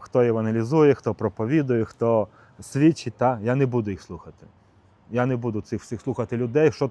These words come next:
що людина, вона собі сама придумала. Ні. Уважно, дивіться, Бог хоче спасти тебе і передає тобі послання через людей. Через людей. Якщо сьогодні вирішив не слухати людей, бо ти розумний, бо ти всіх знаєш,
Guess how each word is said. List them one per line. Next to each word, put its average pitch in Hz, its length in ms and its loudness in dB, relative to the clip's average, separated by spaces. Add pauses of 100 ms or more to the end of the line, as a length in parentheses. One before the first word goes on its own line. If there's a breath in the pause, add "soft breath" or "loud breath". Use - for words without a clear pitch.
що 147 180 0
людина, 139 440 -2 (280 loud breath)
вона 123 200 -2
собі 120 240 -4
сама 123 260 -2
придумала. 104 560 -4 (380)
Ні. 101 260 -8 (540 soft breath)
Уважно, 104 460 2
дивіться, 104 380 -2
Бог 117 300 2
хоче 123 300 -2
спасти - 520 -4
тебе 107 400 -4 (520 soft breath)
і 113 80 0
передає 143 440 4
тобі 135 240 0
послання 139 420 -2
через 131 340 0
людей. 127 460 0 (500)
Через 107 320 -4
людей. 117 340 2 (360 soft breath)
Якщо 143 400 0
сьогодні 127 360 -4
вирішив 139 380 4
не 135 120 -2
слухати 135 440 0
людей, 135 300 2
бо 127 120 0
ти 135 160 2
розумний, 147 520 0 (580 soft breath)
бо 123 100 0
ти 165 120 2
всіх 147 300 0
знаєш, 151 640 0